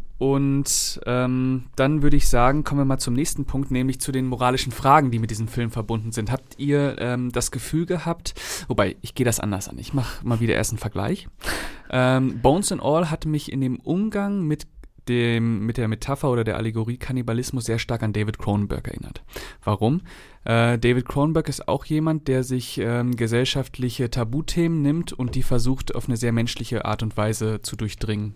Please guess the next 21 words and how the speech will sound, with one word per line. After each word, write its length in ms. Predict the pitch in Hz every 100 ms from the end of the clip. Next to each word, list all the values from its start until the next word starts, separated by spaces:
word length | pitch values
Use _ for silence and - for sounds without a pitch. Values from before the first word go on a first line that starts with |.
| -
Das 200 | 110 -
heißt, 400 | 113 113 - 113
äh, 160 | 113 107
er 100 | 110
geht 160 | 120
erstmal 320 | 117 113 120 117
nicht, 340 | 117 - -
ähm, 460 | 113 110 113 113 110
wertend 440 | 110 120 135 165 -
ran, 220 | 165 180 175 - - -
sondern 260 | 117 117
versucht 320 | 113 110 117 -
zu 80 |
verstehen 460 | 117 110 - 123 143
und 180 | 113 -
ob 100 | -
es 100 | 120
nicht 240 | 123 117 110
auch 80 | -
Punkte 320 | 135 143 139
sind, 480 | 120 123 135 -